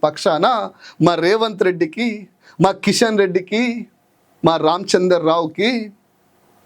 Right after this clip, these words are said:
ఇలా ఓపెన్గా నేను సవాల్ చేస్తున్నా. నా సొంత డబ్బులు పెట్టుకొని నాలుగు బస్సులు పెడతా, మీరు తినే ఏ తిండైనా పెడతా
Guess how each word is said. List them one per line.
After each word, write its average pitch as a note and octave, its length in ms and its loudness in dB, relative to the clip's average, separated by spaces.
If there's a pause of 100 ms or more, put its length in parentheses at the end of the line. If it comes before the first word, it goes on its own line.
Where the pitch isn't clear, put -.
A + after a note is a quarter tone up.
(220)
ఇలా D3 160 4
ఓపెన్గా F#3+ 540 2
నేను G3 240 -2
సవాల్ D3+ 320 0
చేస్తున్నా. D#3 580 -2 (260)
నా G#3 240 4
సొంత D#4 680 2
డబ్బులు A#3+ 380 -2
పెట్టుకొని A3 640 -2 (280)
నాలుగు A3 520 0
బస్సులు F#3 360 -2
పెడతా, D#3+ 440 0 (240)
మీరు E3+ 180 4
తినే G#3+ 600 0 (200)
ఏ E3+ 240 4
తిండైనా B3 480 0
పెడతా A#3+ 440 0